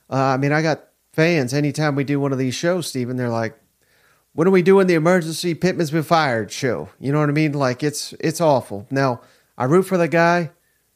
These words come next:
but, uh, this is now two seasons in a row. We, we're, you know, uh, falling short of expectations. Doesn't sound like K J Jefferson will be back, and, and he was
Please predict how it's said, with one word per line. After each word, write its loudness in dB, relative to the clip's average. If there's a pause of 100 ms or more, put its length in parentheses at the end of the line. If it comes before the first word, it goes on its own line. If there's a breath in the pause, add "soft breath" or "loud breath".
(100)
but, -2
uh, 2
this -6
is -8
now -2
two -4
seasons -4
in -4
a -4
row. 0
We, -4
we're, -6 (520)
you -4
know, -4
uh, -4
falling -4
short -2
of -2
expectations. -2 (640 soft breath)
Doesn't -4
sound -2
like 0
K 0
J -2
Jefferson -6
will -4
be -4
back, -2
and, -6
and -6
he -2
was -6